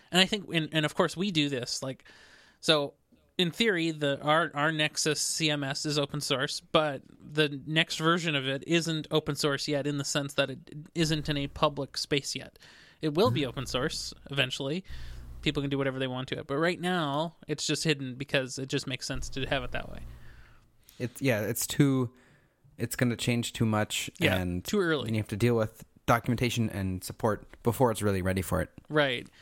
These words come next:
Speaker 1: So I, I think there's, there's, it's an interesting thing. And then, then you compound that fact with, um, just how visible, uh,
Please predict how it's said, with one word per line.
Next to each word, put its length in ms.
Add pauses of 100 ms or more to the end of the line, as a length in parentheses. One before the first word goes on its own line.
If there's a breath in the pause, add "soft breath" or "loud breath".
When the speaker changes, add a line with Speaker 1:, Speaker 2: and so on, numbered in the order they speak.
(440 loud breath)
Speaker 1:
So 120
I, 200
I 40
think 220
there's, 380
there's, 600
it's 540
an 60
interesting 400
thing. 340
And 160
then, 340
then 280
you 120
compound 400
that 180
fact 380
with, 460 (640 loud breath)
um, 460 (120)
just 280
how 260
visible, 960 (140)
uh, 560